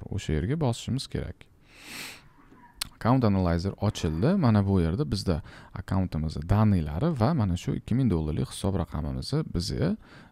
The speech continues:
e, bizga berilgan, deylik, e, balansi va analitikasi. Endi bu holat, bu yerda hali hech narsa yo'q, chunki savdo boshlangani yo'q. E, bu yerda bizga kerakli bo'lgan narsa o'ng taraf tepada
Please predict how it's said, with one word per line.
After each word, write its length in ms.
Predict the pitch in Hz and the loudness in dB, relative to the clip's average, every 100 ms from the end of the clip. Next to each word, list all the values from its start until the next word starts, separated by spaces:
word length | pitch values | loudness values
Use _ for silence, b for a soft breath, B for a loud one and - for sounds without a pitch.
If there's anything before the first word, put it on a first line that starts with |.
| - - | -16 -10
e, 80 | 82 - - - - - - | -8 -6 -8 -8 -10 -10 -6
bizga 260 | 95 110 | -2 2
berilgan, 500 | 87 71 87 92 143 - | 2 0 0 0 0 -4
deylik, 400 | 69 69 120 - | -4 -4 -4 -8
e, 140 | - - - - | -10 -10 -10 -10
balansi 720 | 87 101 98 82 82 - 151 | 2 4 4 2 -2 0 2
va 120 | 110 | 0
analitikasi. 800 | - 98 95 80 - - - - - B B B B - | 0 2 2 0 -6 -10 -10 -12 -14 B B B B 2
Endi 300 | 156 127 - | 4 4 0
bu 180 | - 143 127 | -2 0 2
holat, 220 | 110 90 | 2 2
bu 120 | 117 143 | 6 6
yerda 240 | 101 92 | 6 2
hali 200 | 87 82 107 | 0 2 2
hech 160 | 120 | 2
narsa 220 | 90 - | 0 0
yo'q, 120 | 139 180 | 0 0
chunki 180 | 104 139 | -2 -4
savdo 340 | - 98 95 147 | -4 -2 0 0
boshlangani 640 | 107 113 90 85 - 104 147 117 | 0 -2 -2 -2 -2 -2 0 2
yo'q. 180 | 90 - - B B B B B - 92 | 2 2 -10 B B B B B -12 -4
E, 80 | 87 82 80 87 | -2 0 0 2
bu 140 | 127 135 | 8 8
yerda 360 | 95 90 82 | 8 2 0
bizga 260 | 107 110 104 | 0 4 2
kerakli 380 | - 101 95 82 | 2 2 2 0
bo'lgan 280 | 85 78 73 | 0 0 -2
narsa 240 | 90 - | -4 -2
o'ng 200 | 160 147 | -2 0
taraf 260 | 85 - - - B B _ - | -2 -4 -8 -18 B B _ 2
tepada 760 | 113 - - 52 - 95 156 | 2 2 -4 -6 -2 0 0